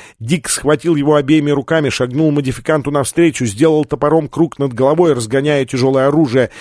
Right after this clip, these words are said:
и ударил сбоку в голову. Модификант попытался заслониться лапой, но, отбросив её,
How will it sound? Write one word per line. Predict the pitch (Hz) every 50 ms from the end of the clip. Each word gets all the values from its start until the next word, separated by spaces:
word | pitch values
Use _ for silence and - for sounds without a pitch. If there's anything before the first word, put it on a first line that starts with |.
| - - -
и | 208 208 214 -
ударил | 196 180 131 110 110 180 175 151 151 151 147 123
сбоку | 101 95 95 85 107 156 147 - - 127
в | 113 98 98
голову. | 90 104 139 135 117 104 92 85 80 - - - _ _ _ _ _
Модификант | - 104 110 117 117 113 - - 127 - 147 147 135 123 -
попытался | - 123 - - 120 - 143 139 135 113 - 139 127 - - - - - _ _
заслониться | 98 104 131 117 - - 117 123 131 135 123 - - - 110
лапой, | 113 139 160 165 - - 120 113
но, | 101 104 107
отбросив | 104 95 95 98 117 143 170 175 151 - 143 113 -
её, | - 120 135 135 147 143 117